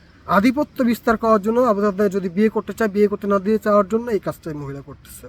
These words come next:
অথবা যে কোনো সমস্যা আছে। ব্যক্তিগত সমস্যাটাকে ইসলামের সাথে জড়ায়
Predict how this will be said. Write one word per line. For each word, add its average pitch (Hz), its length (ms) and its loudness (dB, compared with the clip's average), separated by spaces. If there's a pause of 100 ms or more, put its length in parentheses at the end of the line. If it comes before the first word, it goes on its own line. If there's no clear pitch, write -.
অথবা 185 280 0
যে 170 180 -4
কোনো 185 200 -2
সমস্যা 151 360 -12
আছে। 123 280 -18 (680)
ব্যক্তিগত 226 520 2
সমস্যাটাকে 233 720 0 (320)
ইসলামের 226 460 2
সাথে 220 220 0
জড়ায় 220 460 2